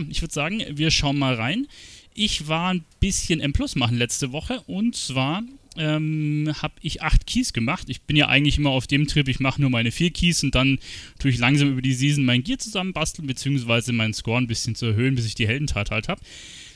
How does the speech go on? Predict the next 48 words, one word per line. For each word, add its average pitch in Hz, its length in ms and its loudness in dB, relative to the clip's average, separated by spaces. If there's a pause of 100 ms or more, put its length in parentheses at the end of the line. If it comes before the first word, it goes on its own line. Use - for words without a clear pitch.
Letzte 180 300 0
Woche 165 240 2
war 131 80 4
eine 139 160 6
einfache 139 540 4
Woche 147 240 2
und 143 80 6
dann 131 160 2
wurde 143 80 6
ich 139 60 2
so 147 60 2
ein 139 60 0
bisschen 135 240 0
genötigt 131 560 2
von 131 140 0
den 127 100 4
Leuten 127 360 2
im 131 100 0
Stream, 147 340 2
dass 131 160 6
ich 120 80 2
doch 120 160 -2
acht - 240 4
Keys 156 220 0
machen 151 320 0
soll. 139 340 2 (420)
Ja, 110 300 4
ich - 140 0
hab 214 60 0
ein 233 60 2
paar 175 140 4
neunzehner 202 400 0
gemacht, 175 300 -2
auch 143 160 -4
ein, 143 160 -2
zwei 135 300 -2
Zwanziger 180 580 -2
Keys 170 460 -2
und 143 340 0
mein 139 160 2
Score 113 240 2
ist 131 80 4
jetzt - 180 0
ein 117 80 -2
bisschen 139 340 2
nach 113 100 4
oben 139 260 2
gegangen. 139 400 4